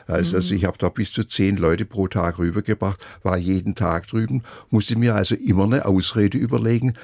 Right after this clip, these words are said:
Speaker 1: Ja, was sage ich, wenn sie mich jetzt festnehmen, warum ich heute schon zum fünfundzwanzigsten Mal in Ostberlin bin, was ich denn alles immer in Ostberlin mache?
Speaker 2: Was war denn Ihre Ausrede da?
Speaker 1: Er hat, ich hab, hab natürlich eine Geliebte gehabt und, äh, bin natürlich dann bei der immer gewesen, solange sie in der Vorlesung war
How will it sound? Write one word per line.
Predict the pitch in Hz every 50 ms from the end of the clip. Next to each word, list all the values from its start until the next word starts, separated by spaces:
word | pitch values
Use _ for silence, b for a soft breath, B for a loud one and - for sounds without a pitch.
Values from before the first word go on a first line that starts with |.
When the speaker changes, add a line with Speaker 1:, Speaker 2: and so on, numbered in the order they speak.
| B B B
Speaker 1:
Ja, | B 120 107 87
was | 85 85 -
sage | - - 78 80 - -
ich, | 131 120 -
wenn | 113 101 92
sie | 101
mich | 87 85 80 85
jetzt | 92 - -
festnehmen, | - 101 92 - - - 120 120 120 120 120 B B B
warum | B 101 92 98 98 98
ich | 92 -
heute | 107 92 - 92
schon | - - 92 85
zum | 78 82
fünfundzwanzigsten | 78 80 80 101 110 104 95 85 - - 87 87 82 78 82 78 - - 92
Mal | 92 117 147 170 170 147 B B B B
in | B 101 104
Ostberlin | 104 98 - - - 101 90 85 95 92 82
bin, | - 90 82 73
was | 76 80 85
ich | 87 64
denn | 82 80
alles | - 85 87 87 -
immer | - 104 92
in | 90 92 92
Ostberlin | 92 90 - - - 85 80 87 90 90
mache? | 104 135 151 - 123 113 -
Speaker 2:
Was | 175 151 -
war | 170 170 202
denn | 247 269 240
Ihre | 226 262 285 359
Ausrede | - - 160 151 - - 156 156 156 156
da? | 147 151 165 156 - _ - - - -
Speaker 1:
Er | 92
hat, | 90 - -
ich | - - - 95
hab, | 87 87 - -
hab | 90 92 92
natürlich | 92 - - 85 80 78
eine | - 85 80 76
Geliebte | - - 76 - 101 117 - - - -
gehabt | 113 113 101 101 98 - - - - B B B B B
und, | B 98 87 87 - - - 98
äh, | 101 92 - -
bin | - 98 90 85
natürlich | 80 - - 95 82 82
dann | - - 78 76 76
bei | - 76 71
der | - 85 82 90
immer | - - 85 78
gewesen, | - - 73 - 90 95 101 123 123
solange | 98 - 90 73 71 71 73
sie | 76 - - 78
in | 78
der | 80 78 78
Vorlesung | - - 117 123 127 131 113 101 - 127 113 101 104
war | 110 95 92 90